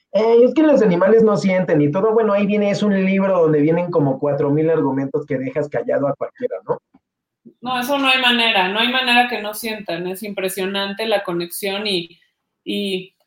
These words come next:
Speaker 2: por ejemplo, yo he tenido casos, a-, uno reciente, de cómo los, o sea, de mis pacientes tienen un padecimiento que no es, gracias, eh, acá está el nombre, cuando el, el conoció, cuando el hombre encontró al perro o conoció al perro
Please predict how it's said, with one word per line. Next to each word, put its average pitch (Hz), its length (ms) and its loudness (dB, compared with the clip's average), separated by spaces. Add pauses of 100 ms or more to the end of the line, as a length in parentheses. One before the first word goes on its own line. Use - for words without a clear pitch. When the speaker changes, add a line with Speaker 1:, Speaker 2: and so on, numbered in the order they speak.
Speaker 2:
por 220 120 0
ejemplo, 247 320 2
yo 262 160 4
he 269 60 0
tenido 269 440 2
casos, 233 800 -2
a-, 196 340 2
uno 240 220 -2
reciente, 214 840 -4 (400)
de 202 340 2
cómo 233 360 0
los, 208 340 -4 (320)
o 208 60 -14
sea, 196 220 2 (220)
de 208 200 -2
mis 247 260 -4
pacientes 285 640 2
tienen 262 320 0
un 247 120 -4
padecimiento 220 1000 0
que 196 160 2
no 202 160 -2
es, 220 400 -4 (260)
gracias, 220 760 2 (100)
eh, 190 260 -8
acá 196 260 -4
está 214 160 -4
el 208 100 -6
nombre, 190 240 -4
cuando 180 220 -6
el, 180 240 -8
el 180 340 -4
conoció, 240 680 0
cuando 226 280 2
el 240 100 0
hombre 277 220 0
encontró 254 280 -2
al 240 140 -2
perro 247 320 0
o 208 100 -2
conoció 202 460 -4
al 202 100 -2
perro 170 320 -8